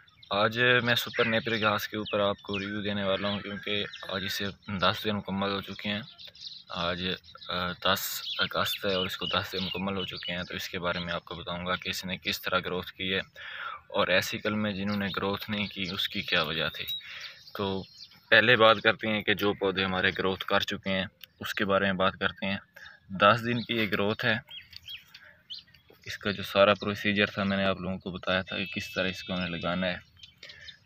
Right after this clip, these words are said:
तो इसकी माशाल्लाह बहुत ही अच्छी तरह ग्रोथ है। इस time इसको दो issue आते हैं जब हम इसको लगाते हैं, तो एक क्योंकि गर्मियों का season चल रहा है, तो इसमें जो दीमक है,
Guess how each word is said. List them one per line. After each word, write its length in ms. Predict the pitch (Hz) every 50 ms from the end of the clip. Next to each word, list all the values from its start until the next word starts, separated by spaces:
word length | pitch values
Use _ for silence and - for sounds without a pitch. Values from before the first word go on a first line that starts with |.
| _ _ - -
तो 300 | - 92 90 90 90 - -
इसकी 280 | 107 - - - 110 101
माशाल्लाह 420 | 98 98 104 - - 104 95 95 -
बहुत 240 | - 98 104 101 -
ही 40 | 98
अच्छी 240 | 98 101 - - 104
तरह 220 | - 107 92 92
ग्रोथ 260 | 92 95 90 92 95 - -
है। 60 | 107
इस 260 | 90 104 117 - -
time 220 | - 123 120 117 120
इसको 240 | 117 - - 117
दो 200 | 113 101 113 117
issue 220 | 123 123 - 120 110
आते 220 | 101 101 - 107
हैं 140 | 107 107 104
जब 200 | 98 104 101 101
हम 160 | 107 101 104
इसको 260 | 104 - - - 107
लगाते 380 | 101 95 - 95 95 - - 104
हैं, 160 | 104 101 98 98 - - - - - - - _ _
तो 260 | - 104 98 98 90
एक 220 | 104 104 104 98 -
क्योंकि 220 | 110 110 101 104
गर्मियों 380 | 95 85 101 95 107 113 117 113
का 80 | 113
season 300 | 110 - 113 110 110 110
चल 140 | 98 - 101
रहा 200 | 98 92 98 104
है, 60 | 101
तो 120 | 98 - 98
इसमें 320 | 101 - - 107 98 101
जो 200 | 92 98 98 98 - - - - 101
दीमक 500 | 90 85 101 104 113 113 104 98 - 98
है, 220 | 95 - - -